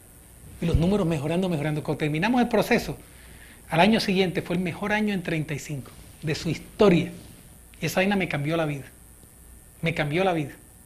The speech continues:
Y por eso quiero compartir algunas de estas experiencias con ustedes. Y esto me lo presentó un amigo colombiano que se llama Rubén Minsky, a quien van a conocer ustedes en un segundo. Hay un argentino americano que escribió un libro de la empresa consciente.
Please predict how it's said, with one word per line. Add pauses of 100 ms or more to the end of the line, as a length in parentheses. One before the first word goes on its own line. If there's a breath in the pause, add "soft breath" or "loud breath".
(400)
Y
por
eso
quiero
compartir
algunas
de
estas
experiencias
con
ustedes. (600 loud breath)
Y
esto
me
lo
presentó
un
amigo
colombiano
que
se
llama
Rubén
Minsky,
a
quien
van
a
conocer
ustedes
en
un
segundo. (1080)
Hay
un
argentino
americano
que
escribió
un
libro
de
la
empresa
consciente.